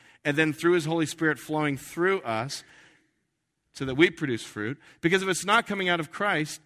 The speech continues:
then who gets the glory? Me.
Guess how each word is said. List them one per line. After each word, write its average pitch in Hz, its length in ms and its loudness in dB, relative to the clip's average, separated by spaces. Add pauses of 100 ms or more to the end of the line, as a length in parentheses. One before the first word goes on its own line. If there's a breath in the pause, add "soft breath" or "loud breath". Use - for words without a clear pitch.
(380 soft breath)
then 165 240 2
who 151 180 0
gets 180 220 -4
the 160 100 -6
glory? 151 400 -4 (1700)
Me. 101 200 -8